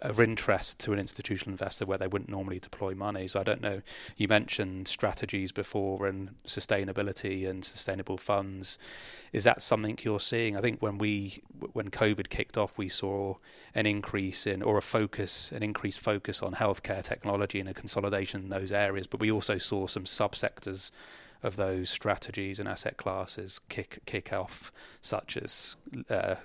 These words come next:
technology around supply chain and, and logistics. So are there any new things that you've seen come out in terms of strategy and investment focus from first-time funds or these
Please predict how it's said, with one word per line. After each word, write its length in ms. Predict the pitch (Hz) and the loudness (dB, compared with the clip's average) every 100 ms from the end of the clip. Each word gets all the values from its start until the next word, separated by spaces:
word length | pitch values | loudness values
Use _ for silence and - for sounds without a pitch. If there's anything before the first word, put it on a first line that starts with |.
| - | -4
technology 500 | - - 95 98 95 | -2 2 4 4 4
around 560 | 95 95 92 95 92 - | 2 2 0 -6 -10 -8
supply 460 | - - - 98 98 | -6 -2 2 4 2
chain 320 | - 98 92 | -2 -2 -2
and, 300 | 92 92 98 | -4 -6 -6
and 140 | 113 | -4
logistics. 640 | 95 - 104 - 98 - - | 0 2 2 0 -4 -6 -2
So 220 | 104 98 - - - - - | 0 0 -2 -10 -14 -14 -4
are 60 | - | 4
there 140 | 110 | 6
any 300 | 117 120 113 | 6 6 2
new 380 | 101 110 110 110 | 0 0 2 2
things 380 | 104 113 104 101 | 2 0 0 -2
that 120 | 107 | -2
you've 280 | 117 104 101 | -2 -2 -2
seen 300 | - 104 98 | -2 -2 -4
come 180 | - 104 | -4 -4
out 380 | 101 104 101 - | -2 -2 -4 -6
in 80 | |
terms 240 | 104 104 98 | -2 -2 -2
of 80 | - | -4
strategy 580 | - 104 - 107 104 | 0 0 0 -4 -2
and 80 | 101 | -2
investment 400 | 98 101 - 98 | -2 -2 -2 -4
focus 480 | - 104 98 98 - | -2 0 -2 -4 -6
from 360 | - 107 98 95 | -4 -6 -6 -6
first-time 480 | - 95 - 98 98 | -2 -2 -2 -6 -6
funds 460 | - 101 98 98 | -4 -4 -6 -6
or 180 | 101 98 | -4 -4
these 240 | 98 95 | -4 -4